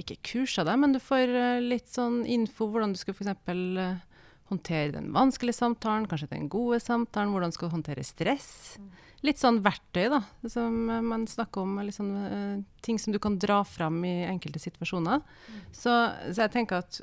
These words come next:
Speaker 1: har du, har du lyst til å prøve deg som en leder, så skal vi på en måte finne, eller legge til rette f-, eh, for at du skal få prøve ut dine legere-, lederegenskaper.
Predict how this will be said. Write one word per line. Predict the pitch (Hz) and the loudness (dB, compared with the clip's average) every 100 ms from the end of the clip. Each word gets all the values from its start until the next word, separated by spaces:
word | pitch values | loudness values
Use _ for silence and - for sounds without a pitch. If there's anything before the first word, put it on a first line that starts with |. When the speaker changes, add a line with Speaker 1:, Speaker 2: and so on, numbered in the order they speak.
| - | -10
Speaker 1:
har | 180 202 175 | -2 2 4
du, | 160 165 170 | 4 2 2
har | 175 180 | 2 0
du | 151 | 2
lyst | 160 160 220 - - - | 0 0 -2 -2 -6 -6
til | - 277 - | -4 -2 2
å | 233 254 247 - | 4 4 2 -10
prøve | - 240 196 156 | -4 0 2 4
deg | 151 | 2
som | 160 196 190 | 0 0 0
en | 196 | 2
leder, | 202 185 202 269 208 | 2 2 2 2 0
så | 202 220 | -6 -6
skal | - 202 | -2 -2
vi | 180 175 | 0 -2
på | - | -2
en | 262 | -2
måte | 262 180 | -2 -4
finne, | - - 196 175 180 180 - - - | -8 -6 -2 0 0 0 -6 -20 -10
eller | 190 190 190 - - - - - - - - | 0 0 0 -6 -16 -16 -18 -20 -20 -16 -4
legge | 180 190 - | 0 0 -2
til | 202 196 | -2 0
rette | 208 - - 147 185 190 - | -2 -6 -10 -6 -6 -8 -20
f-, | - - | -20 -8
eh, | 196 196 | -2 -2
for | 190 196 | -2 -4
at | 180 | -2
du | 185 | -4
skal | - | -6
få | - - | -10 -6
prøve | 190 170 | -2 -2
ut | 151 | -2
dine | 175 165 | -2 -2
legere-, | 160 156 139 - - | -2 -2 -4 -4 -6
lederegenskaper. | 165 170 151 147 147 147 - - 160 | -4 -4 -4 -6 -6 -10 -12 -12 -10